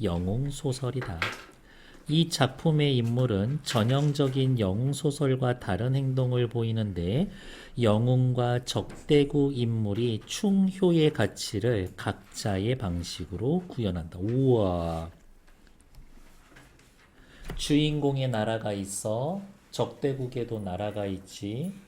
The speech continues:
나는 나 나름대로 충효를 지키고, 저기서도 나름대로 충효를 지키고 있어. 적대국 인물이 영웅의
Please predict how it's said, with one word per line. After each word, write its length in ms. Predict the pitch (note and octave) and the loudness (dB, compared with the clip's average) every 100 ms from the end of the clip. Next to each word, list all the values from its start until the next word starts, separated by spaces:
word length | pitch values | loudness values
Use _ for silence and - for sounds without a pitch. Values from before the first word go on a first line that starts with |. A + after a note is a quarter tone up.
| - - | -20 -10
나는 480 | B2 G#2+ B2 C#3+ C3+ | -2 0 0 -2 -2
나 200 | A2 A#2+ | 0 0
나름대로 600 | G#2+ G2 A2+ A#2 A2+ A2 | -2 -4 -4 -2 -2 -4
충효를 680 | - G3+ F#3+ E3+ D#3+ C3 | -4 -4 -2 -2 -2 -2
지키고, 640 | A2+ G2 - F#2+ C3 A#2 F2+ | -4 -10 -10 -10 -8 -10 -10
저기서도 680 | - - G2 B2+ B2 A#2+ A2+ | -8 -4 -4 -4 -6 -4 -4
나름대로 600 | G#2 E2+ G2 F#2+ F2+ F2+ | -6 -6 -6 -8 -8 -8
충효를 800 | - - E3 D#3+ D#3 D#3 B2 G#2+ | -10 -8 -6 -6 -4 -4 -4 -6
지키고 540 | - - - G2 F2 | -8 -14 -16 -16 -16
있어. 300 | D2+ D2+ - E2+ D#2+ - - - - - - E3 - - | -16 -16 -20 -20 -20 -20 -20 -20 -20 -20 -18 -16 -16 -14
적대국 720 | - B2 - - E3+ E3+ E3 D3 | 0 0 0 2 2 4 4 4
인물이 680 | C#3 C#3 C#3 C3 C3 B2+ | 2 2 0 2 2 2
영웅의 600 | G#2+ F#2+ B2+ C#3+ C#3+ C#3 | 2 2 0 0 0 -2